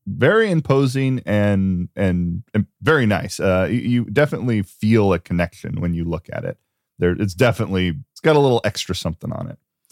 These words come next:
Uh, there is a combat scanner, which are pretty rare in the galaxy, and they allow you to see temperature, uh,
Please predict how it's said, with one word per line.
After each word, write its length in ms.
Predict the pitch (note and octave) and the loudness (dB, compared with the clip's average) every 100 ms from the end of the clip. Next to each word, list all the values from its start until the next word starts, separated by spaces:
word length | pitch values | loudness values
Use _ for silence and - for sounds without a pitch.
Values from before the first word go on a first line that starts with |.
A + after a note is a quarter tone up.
| _ _ _ _ | _ _ _ _
Uh, 200 | A#2+ A#2 | 2 4
there 140 | B2+ B2+ | 4 4
is 100 | A2+ | 2
a 80 | F#2 | -2
combat 560 | - F3+ D3+ F#2+ - | 0 0 2 0 -2
scanner, 580 | - F#2 E2+ F#2 D#3+ D#3 | -6 -2 0 0 -2 -2
which 340 | G#2+ A2+ - - | 0 0 0 0
are 220 | B2 B2 | 2 2
pretty 400 | G#2+ - A3 C4 | -2 -2 0 2
rare 720 | G#3 A#2 A2+ G2+ E2 D#2+ F2+ - _ _ _ | 4 4 4 4 2 -2 -8 -12 _ _ _
in 380 | G2 G2 F#2+ F#2+ | 2 2 2 2
the 100 | F2+ | 0
galaxy, 840 | D#2+ F2+ E2+ E2 - - F2 F#2 - | 2 2 0 -2 -8 -10 -8 -8 -2
and 180 | F#2+ G#2+ | 2 4
they 260 | B2+ C3 - | 4 0 0
allow 460 | G#2+ G2+ G2+ G2+ A2 | 0 4 4 2 0
you 300 | G#2+ G2+ G2 | 0 0 0
to 760 | - - G2 F2+ F2+ F2+ E2+ - | -4 -2 0 0 -2 -4 -6 -10
see 260 | - F2+ E2+ | -8 -6 -8
temperature, 920 | - A#2 A2 A2+ - A2+ A2 G#2+ G2 _ _ _ - | 0 2 2 -2 -2 2 2 2 -2 _ _ _ -8
uh, 360 | B1 A#1 - | -6 -6 -8